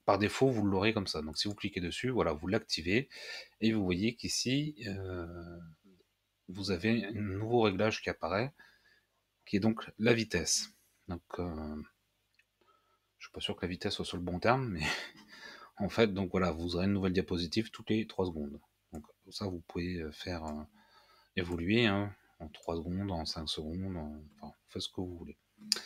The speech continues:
Et ensuite, vous avez la possibilité, euh, donc de personnaliser en même temps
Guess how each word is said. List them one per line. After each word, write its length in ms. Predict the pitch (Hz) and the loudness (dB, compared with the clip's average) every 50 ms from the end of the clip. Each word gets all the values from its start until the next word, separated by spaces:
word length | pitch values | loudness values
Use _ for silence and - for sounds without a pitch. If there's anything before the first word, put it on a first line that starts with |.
| - - - - - - | -10 -16 -16 -18 -6 0
Et 80 | 101 104 | 2 2
ensuite, 320 | 107 - - - 127 143 | 2 2 2 0 0 2
vous 160 | 139 120 104 95 | 4 4 4 6
avez 100 | 90 98 | 6 6
la 100 | 98 95 | 6 6
possibilité, 840 | - - 95 - - 90 87 90 87 - - 113 117 123 127 - - _ - | 4 2 2 2 0 0 -2 -4 -4 2 4 6 6 6 4 0 -6 _ -6
euh, 320 | - 90 87 92 90 90 87 - | -4 -2 -2 -2 -4 -6 -8 -10
donc 420 | 92 90 90 107 113 117 113 110 98 | -12 -4 0 2 4 4 4 4 2
de 80 | 98 | 0
personnaliser 640 | 92 - 117 110 - - 110 98 95 90 92 90 107 | 2 4 2 2 4 2 2 0 0 0 0 2 2
en 80 | 120 120 | 2 2
même 200 | 107 92 87 85 | 2 2 0 -2
temps 260 | - - 107 117 135 | 0 2 4 4 4